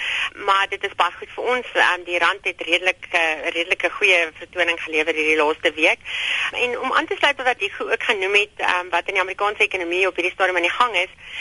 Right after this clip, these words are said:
en dit is dat die Federale Reserve redelik oortuig is dat al hierdie faktore,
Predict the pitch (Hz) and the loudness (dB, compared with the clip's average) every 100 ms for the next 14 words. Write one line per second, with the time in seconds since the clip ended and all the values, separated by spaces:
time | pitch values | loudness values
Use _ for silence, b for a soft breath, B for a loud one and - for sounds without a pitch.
0 | B - 226 254 330 285 285 269 220 185 | B 0 2 2 2 0 0 -2 0 2
1 | 208 277 247 190 180 202 202 190 185 226 | 2 2 2 2 0 0 -2 0 2 2
2 | 277 233 - 233 233 233 - 170 190 - | 2 -2 0 2 2 0 -2 -2 -2 -2
3 | 147 202 226 220 - - 233 208 185 160 | 0 0 0 -2 -4 -2 0 4 2 0